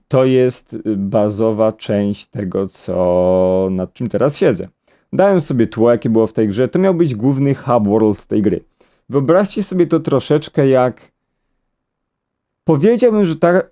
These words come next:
ta gra to byłoby połączenie The Binding of Isaac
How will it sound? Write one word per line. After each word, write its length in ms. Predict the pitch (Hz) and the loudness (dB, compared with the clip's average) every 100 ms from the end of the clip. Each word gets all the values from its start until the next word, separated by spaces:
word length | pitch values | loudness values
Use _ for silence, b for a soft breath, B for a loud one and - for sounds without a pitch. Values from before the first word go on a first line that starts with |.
| - - | -12 -2
ta 160 | 147 | 0
gra 260 | 156 147 160 | 2 2 2
to 140 | 156 | 0
byłoby 260 | 123 143 135 | 0 0 0
połączenie 540 | 117 127 120 147 139 | 0 0 0 0 -2
The 120 | 110 | 0
Binding 360 | 104 113 165 185 | 0 0 2 0
of 100 | 175 143 | 2 2
Isaac 280 | 113 101 110 | 2 2 0